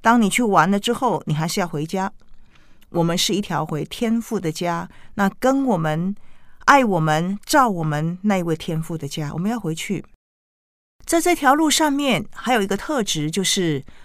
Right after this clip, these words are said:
我们需要有一些抉择。比如说，你走路的时候，你面对了一个十字路口，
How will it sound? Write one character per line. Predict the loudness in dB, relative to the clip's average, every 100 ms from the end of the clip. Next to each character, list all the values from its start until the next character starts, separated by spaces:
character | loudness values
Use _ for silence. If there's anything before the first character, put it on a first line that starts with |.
| -20 -10 2
我 | 4
们 | 4 2
需 | 0 -2 4
要 | 4
有 | 4 2
一 | 0
些 | 0 0 0 0 -2 -8 -8
抉 | -4 -4
择。 | -4 -6 -8 -10 -14 -16 -18 -20 -6
比 | 4
如 | 4
说， | 4
你 | 0
走 | 2 2
路 | 2
的 | 0
时 | 0
候， | 0 0
你 | 2
面 | 2 2 2
对 | 2
了 | 0
一 | -2 -4
个 | -2 -2 -4 -6
十 | -6 -2
字 | -2
路 | -2
口， | -6 -8 -10